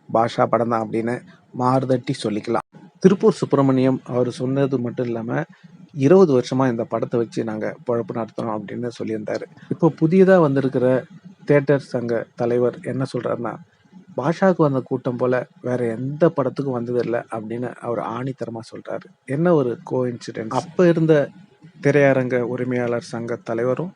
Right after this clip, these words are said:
இப்ப இருக்கிற திரையரங்க உரிமையாளர் சங்க தலைவரும் பாஷா படத்தை பத்தியே பேசிட்டு இருக்காங்கன்னா, அப்ப பாஷா எந்த அளவுக்கு அதிர்வலையை ஏற்படுத்திச்சு அப்படின்றத நீங்க தெள்ள தெளிவா புரிஞ்சுக்கலாம். அது மட்டும் இல்லைங்க,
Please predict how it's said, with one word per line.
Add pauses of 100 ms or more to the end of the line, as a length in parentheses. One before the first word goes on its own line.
இப்ப
இருக்கிற (280)
திரையரங்க
உரிமையாளர்
சங்க
தலைவரும் (360)
பாஷா
படத்தை
பத்தியே (100)
பேசிட்டு
இருக்காங்கன்னா, (400)
அப்ப (100)
பாஷா
எந்த
அளவுக்கு
அதிர்வலையை
ஏற்படுத்திச்சு
அப்படின்றத (440)
நீங்க
தெள்ள (100)
தெளிவா (240)
புரிஞ்சுக்கலாம். (600)
அது
மட்டும்
இல்லைங்க,